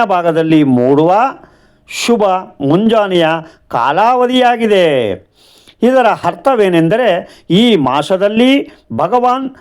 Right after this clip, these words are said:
ಶ್ರೀಹರಿಯು ಅತ್ಯಂತ ಜಾಗೃತನಾಗಿ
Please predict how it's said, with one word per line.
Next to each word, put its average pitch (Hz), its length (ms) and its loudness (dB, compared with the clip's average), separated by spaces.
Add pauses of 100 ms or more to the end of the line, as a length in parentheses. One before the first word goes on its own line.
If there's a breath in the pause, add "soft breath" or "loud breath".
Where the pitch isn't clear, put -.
(200 soft breath)
ಶ್ರೀಹರಿಯು 214 800 0 (200 loud breath)
ಅತ್ಯಂತ 196 460 -2 (180)
ಜಾಗೃತನಾಗಿ 196 880 0